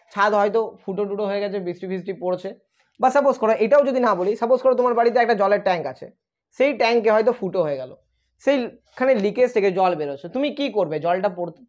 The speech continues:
পড়ে থাকতে দিবে না। বাবা তোমার কি করবে? বাবা মিস্ত্রি ডাকবে, লিকেজগুলোকে ফিল করবে। বাড়িতে যে লিকেজগুলো রয়েছে উপরে তিরপল ফিরপল দিয়ে প্লাস্টার করে যাই করে সেই লিকেজগুলো বন্ধ করার চেষ্টা করবে, যাতে তোমার কোনো ক্ষতি নয়।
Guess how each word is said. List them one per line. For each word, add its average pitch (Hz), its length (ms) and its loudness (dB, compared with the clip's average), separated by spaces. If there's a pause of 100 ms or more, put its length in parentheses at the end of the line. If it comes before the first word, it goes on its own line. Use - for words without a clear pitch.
পড়ে 160 160 -6
থাকতে 170 280 -12
দিবে 170 260 -14 (480)
না। 185 340 -2 (260)
বাবা 170 340 2
তোমার 240 240 -2
কি 254 140 -6
করবে? 254 420 0
বাবা 185 280 4
মিস্ত্রি 202 380 0
ডাকবে, 226 400 2 (280)
লিকেজগুলোকে 214 840 2 (240)
ফিল 165 200 -2
করবে। 139 320 -6
বাড়িতে 190 400 2
যে 208 240 4 (280)
লিকেজগুলো 214 500 2
রয়েছে 226 360 4 (260)
উপরে 202 280 2
তিরপল 202 440 0
ফিরপল 214 360 2
দিয়ে 226 340 2 (460)
প্লাস্টার 190 400 -2
করে 233 180 4
যাই 214 280 2
করে 208 220 0
সেই 208 120 0
লিকেজগুলো 208 460 0
বন্ধ 185 360 -2
করার 196 220 0
চেষ্টা 180 300 -6
করবে, 147 220 -6 (300)
যাতে 185 320 0
তোমার 196 280 -4
কোনো 202 160 -6
ক্ষতি 165 280 -10
নয়। 139 180 -10